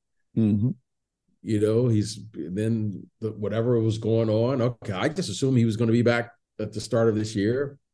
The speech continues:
Speaker 2: Then he missed that. Now he's out again. So I, I hope I'm wrong here, but something must be wrong with,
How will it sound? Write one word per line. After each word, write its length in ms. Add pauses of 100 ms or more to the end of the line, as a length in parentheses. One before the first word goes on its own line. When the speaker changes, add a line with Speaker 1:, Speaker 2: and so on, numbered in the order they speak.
(540)
Speaker 2:
Then 140
he 140
missed 320
that. 360 (220)
Now 360
he's 280
out 260
again. 440
So 300
I, 240 (140)
I 40
hope 240
I'm 180
wrong 220
here, 340 (440)
but 100
something 360
must 220
be 120
wrong 480
with, 200